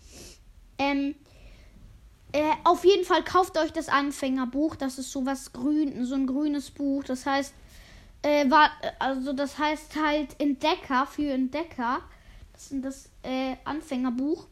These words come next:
Da steht das a-, aber auch nochmal. Und dann kannst du dir auch noch eine Axt bauen. Also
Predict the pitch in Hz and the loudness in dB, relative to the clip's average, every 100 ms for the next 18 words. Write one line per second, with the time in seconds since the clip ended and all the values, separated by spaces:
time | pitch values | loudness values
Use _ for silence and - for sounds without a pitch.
0 | - 226 247 - 302 - 285 254 - - | -10 -6 -6 -4 -6 -6 -6 -6 -4 -2
1 | 254 247 254 247 285 277 294 370 415 - | -2 -2 -2 -2 -2 -2 -2 -2 -6 -20
2 | - - - - _ - - - - _ | -20 -20 -20 -20 _ -20 -20 -20 -20 _
3 | _ - 294 302 285 320 330 302 285 294 | _ -6 -2 0 0 0 -2 -2 2 2
4 | 285 285 277 - 302 - 359 370 247 269 | 2 0 0 0 -2 0 2 2 2 0
5 | 269 | 0